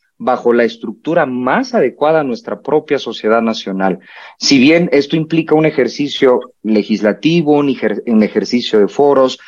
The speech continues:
de expertos, de especialistas, multifacéticos,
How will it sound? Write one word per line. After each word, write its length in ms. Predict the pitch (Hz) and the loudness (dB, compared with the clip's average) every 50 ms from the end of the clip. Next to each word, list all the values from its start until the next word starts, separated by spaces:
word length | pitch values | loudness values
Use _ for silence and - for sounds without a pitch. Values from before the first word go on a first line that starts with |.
| - - - _ | -20 -20 -20 _
de 120 | - - 208 | -2 -2 0
expertos, 840 | 202 - - _ - 123 156 190 202 180 196 - 156 147 147 127 | 0 -4 -8 _ 2 4 4 4 2 0 -2 -2 -2 -2 -2 -4
de 80 | 120 107 | -6 -10
especialistas, 960 | - _ 117 104 - 110 101 101 113 139 156 151 - - 139 135 131 113 104 | -8 _ -8 -4 -2 -2 0 2 2 0 0 -4 -4 -2 0 0 0 0 0
multifacéticos, 1200 | 107 113 127 165 226 254 233 233 180 156 139 135 - 131 123 120 - 127 113 - - 127 127 - | 0 2 4 2 2 2 0 -2 0 0 -2 0 0 -2 -2 -2 -4 -8 -4 0 0 0 0 -2